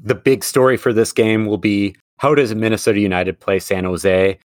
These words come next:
now that Matias Almeida's man-marking system appears to finally be clicking? Because this does not seem to be the same San Jose team that we defeated for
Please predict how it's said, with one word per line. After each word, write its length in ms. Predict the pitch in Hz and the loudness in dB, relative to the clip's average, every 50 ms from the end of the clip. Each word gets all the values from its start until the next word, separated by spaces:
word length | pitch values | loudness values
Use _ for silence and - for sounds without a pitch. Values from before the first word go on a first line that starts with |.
| _ _ | _ _
now 200 | 101 104 98 98 | -2 0 0 2
that 320 | 90 95 95 95 90 - - | 2 2 0 0 -2 -4 -6
Matias 420 | 110 98 - - 107 101 95 - | -6 -4 0 0 0 2 2 0
Almeida's 540 | 104 101 98 95 95 92 95 92 90 - - _ | 0 2 2 2 2 2 2 0 0 -4 -10 _
man-marking 580 | - 98 92 92 92 98 98 98 - - 101 92 | -4 -2 -2 0 0 0 0 0 -2 -4 -6 -4
system 460 | - 113 101 - - - 101 101 - _ _ _ _ _ _ | -2 -4 -4 -2 -4 -4 -4 -4 -6 _ _ _ _ _ _
appears 640 | - 127 - - - - 104 104 113 120 110 - - | -4 -4 -4 -4 -2 0 2 2 2 2 0 -4 -6
to 120 | - 120 | -6 -6
finally 400 | - - 113 104 101 104 107 104 | -2 -2 0 0 0 0 0 0
be 140 | 90 107 98 | 0 -2 -2
clicking? 560 | - - 120 113 - - 139 143 175 180 170 - _ _ _ _ _ _ _ | 0 0 -2 0 2 2 0 2 0 -2 -4 -8 _ _ _ _ _ _ _
Because 580 | - 127 120 - 120 123 120 117 110 92 - - _ _ _ _ _ _ _ _ _ _ | -4 -4 -2 0 2 2 2 2 0 -2 -6 -14 _ _ _ _ _ _ _ _ _ _
this 240 | - 101 120 120 - | -2 -2 -2 -2 0
does 220 | - 131 107 98 110 | -2 -4 -4 -2 -2
not 320 | 110 110 113 123 - - | 0 0 0 -2 -4 -4
seem 260 | - 139 135 123 120 | -2 0 0 2 2
to 80 | 117 113 | 0 0
be 640 | 90 117 117 117 117 113 113 110 107 107 104 - _ _ _ _ | 0 0 2 2 4 4 4 4 4 2 0 -2 _ _ _ _
the 80 | - | -10
same 320 | 104 - - 117 107 104 98 | -6 -2 -2 0 0 0 -2
San 320 | - - 113 107 107 104 | -2 -2 -2 -2 0 -2
Jose 380 | 104 101 90 85 104 101 101 101 | -2 -2 0 0 2 2 2 0
team 560 | - - - 107 98 95 92 92 90 90 87 - _ _ _ _ _ | -2 -4 -4 -2 -2 0 -2 -2 -2 -4 -6 -8 _ _ _ _ _
that 160 | - 110 101 98 | -2 -2 0 0
we 120 | 107 107 | 0 0
defeated 460 | 90 120 - - 110 101 101 95 85 | 0 -2 0 0 2 2 2 0 0
for 360 | - - 101 98 95 95 92 | -2 0 2 2 2 2 0